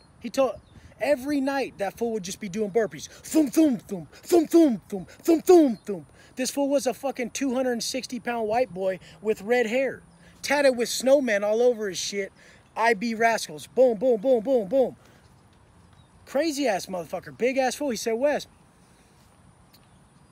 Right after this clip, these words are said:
I'm go-, I'm hitting the four area right now. I, I got a lot of enemies. It's gonna go down."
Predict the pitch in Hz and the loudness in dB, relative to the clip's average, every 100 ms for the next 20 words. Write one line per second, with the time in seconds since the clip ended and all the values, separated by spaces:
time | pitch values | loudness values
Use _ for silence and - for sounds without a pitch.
0 | _ _ _ 175 196 233 214 247 233 220 | _ _ _ -14 -4 -2 0 -2 -4 -4
1 | 277 285 247 196 185 185 175 220 220 240 | 0 2 2 -2 -4 -6 -8 -8 -6 -4
2 | 226 233 240 277 233 180 220 - 233 208 | -2 -2 -2 -2 -4 -8 -10 -8 -6 -6
3 | 196 233 269 170 | -4 -6 -8 -10